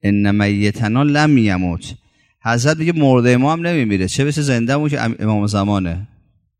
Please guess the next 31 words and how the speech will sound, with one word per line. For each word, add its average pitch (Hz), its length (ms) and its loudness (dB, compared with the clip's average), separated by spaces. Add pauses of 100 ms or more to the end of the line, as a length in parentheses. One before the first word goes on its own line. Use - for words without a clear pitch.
(400)
پس - 260 -10
ما 104 100 0
هیچ 117 300 -6
وقت 123 140 -8
بی 104 100 -6
خانواده 90 580 -8
و 90 40 -8
بی 90 120 -8
کس 85 280 -8
و - 40 -8
کار 110 240 -4
نمیشیم. 98 580 -8
خوشبختی 101 600 -8
ما، 117 500 -6
باز 107 180 -6
کلمه 101 280 -6
خوشبختی 98 500 -8
رو 95 120 -8 (500)
به 101 80 -10
کار 90 220 -6
بردیم، 90 380 -10
غلطه. 87 380 -8
بازم 90 360 -10
الحمدلله، 107 1200 -4 (720)
سعادت 101 760 -6
ما 110 520 -6 (420)
در 92 260 -6
این 127 160 -2
هست 131 360 -6
که 110 120 -6
چی؟ 156 600 -4